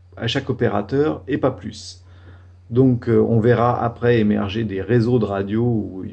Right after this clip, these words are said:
un opérateur pourra avoir plusieurs fréquences et couvrir un grand territoire. Mais à l'époque, c'est pas du tout cette philosophie-là, à cette époque. Donc, c'est un opérateur, c'est-à-dire, euh,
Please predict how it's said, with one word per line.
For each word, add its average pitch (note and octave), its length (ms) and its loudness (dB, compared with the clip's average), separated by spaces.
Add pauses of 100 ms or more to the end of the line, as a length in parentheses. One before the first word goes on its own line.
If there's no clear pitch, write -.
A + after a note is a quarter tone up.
un A2 160 2
opérateur G#2+ 580 -2
pourra G2+ 220 -6
avoir G2+ 240 -4
plusieurs B2 420 -2
fréquences A2+ 720 -4
et G2+ 140 -12
couvrir G#2 440 -4
un G2 80 -6
grand G#2+ 240 -2
territoire. B2 640 -4 (800)
Mais A#2+ 100 6
à C3 60 8
l'époque, B2+ 280 4
c'est - 140 -4
pas C#3+ 120 2
du C#3 120 0
tout B2 160 -8
cette A2+ 220 -8
philosophie-là, A2 800 -4
à A2+ 160 -4
cette G#2+ 200 -10
époque. A2+ 440 -8
Donc, B2+ 220 -2
c'est A#2+ 400 0 (1000)
un D3 140 4
opérateur, B2+ 640 2
c'est-à-dire, G#2 600 -6
euh, G2+ 200 -8